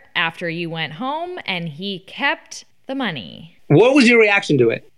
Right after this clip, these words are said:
Speaker 1: Oh, my, I was, I, ma-, one, I thought maybe that's why the show ended, because it was such a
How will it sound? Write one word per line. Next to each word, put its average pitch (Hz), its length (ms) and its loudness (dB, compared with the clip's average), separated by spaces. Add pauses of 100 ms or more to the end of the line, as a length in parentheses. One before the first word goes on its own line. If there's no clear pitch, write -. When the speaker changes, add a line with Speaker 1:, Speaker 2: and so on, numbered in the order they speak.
Speaker 1:
Oh, 262 300 2
my, 165 240 -2
I 202 160 0
was, 175 500 -6 (640)
I, 285 280 0
ma-, 233 520 -2
one, 247 460 -2
I 240 180 -2
thought 220 380 -2 (440)
maybe 220 320 -2
that's 202 320 -2
why 175 240 -2
the 165 100 -4
show 165 320 -6
ended, 143 520 -8
because 185 300 -8
it 160 100 -8
was 170 160 -8
such 262 400 -8
a 156 420 -6